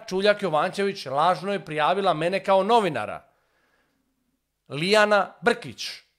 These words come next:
žena u čijoj ustanovi je dijete drogirano Normabelom, je mene prijavila, evo ga, nalaz i mišljenje da je desetogodišnje dijete pozitivno na Normabel,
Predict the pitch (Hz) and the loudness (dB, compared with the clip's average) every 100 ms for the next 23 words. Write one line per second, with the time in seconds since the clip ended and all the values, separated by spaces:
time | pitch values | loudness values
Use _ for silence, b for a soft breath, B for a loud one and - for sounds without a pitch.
0 | _ _ _ _ _ _ _ _ 117 127 | _ _ _ _ _ _ _ _ -12 -4
1 | 190 214 196 180 196 202 208 202 214 202 | 2 4 4 2 0 2 0 2 2 4
2 | 190 170 151 151 190 196 180 180 220 208 | 2 0 -2 0 0 0 0 2 4 4
3 | 185 151 135 123 _ _ - 156 156 147 | 2 0 -4 -8 _ _ -6 -2 0 4
4 | 175 226 220 170 _ _ _ _ _ _ | 6 6 4 -2 _ _ _ _ _ _
5 | _ _ _ - 135 131 185 220 220 - | _ _ _ -10 -6 -2 0 0 2 0
6 | 135 139 185 214 208 156 - _ _ _ | 4 4 4 6 4 4 -8 _ _ _
7 | _ _ _ _ _ _ _ 127 139 180 | _ _ _ _ _ _ _ -4 0 2
8 | 196 160 - 117 160 160 131 156 165 202 | 2 0 -6 -2 0 -2 -4 -10 -6 -4
9 | 190 151 123 151 - 139 160 156 131 139 | -4 -4 -6 -10 -10 -12 -12 -12 -10 -10
10 | 160 156 165 160 143 117 113 123 220 | -10 -10 -10 -8 -10 -10 -10 -6 -4